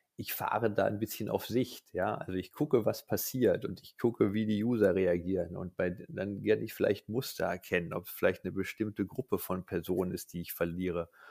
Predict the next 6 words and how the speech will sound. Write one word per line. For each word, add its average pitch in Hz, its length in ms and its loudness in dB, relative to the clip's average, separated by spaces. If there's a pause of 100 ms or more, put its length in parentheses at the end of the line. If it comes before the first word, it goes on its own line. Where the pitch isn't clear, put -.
(300)
oder 92 200 0
ob 92 100 -2
das 92 140 -10
einfach 90 280 -8
Einzelentscheidungen 90 1040 -4
sind. - 240 -10